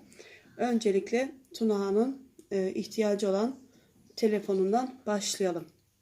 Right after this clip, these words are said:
Şimdi biz Tuna'na bir tane telefon aldık. Samsung A bir, A elli bir marka. E,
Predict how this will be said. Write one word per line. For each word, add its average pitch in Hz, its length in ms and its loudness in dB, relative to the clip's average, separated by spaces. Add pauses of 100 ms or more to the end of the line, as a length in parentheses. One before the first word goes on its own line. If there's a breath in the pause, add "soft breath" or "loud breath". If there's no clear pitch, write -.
(520 loud breath)
Şimdi 214 360 -4
biz 220 160 -4
Tuna'na 214 420 4
bir 226 140 2
tane 196 240 2
telefon 208 360 0
aldık. 196 360 0
Samsung 208 600 0
A 185 340 -4
bir, 202 160 0 (120)
A 196 320 -4
elli 190 280 0
bir - 380 -4 (360)
marka. 185 480 -4 (880 loud breath)
E, 185 380 0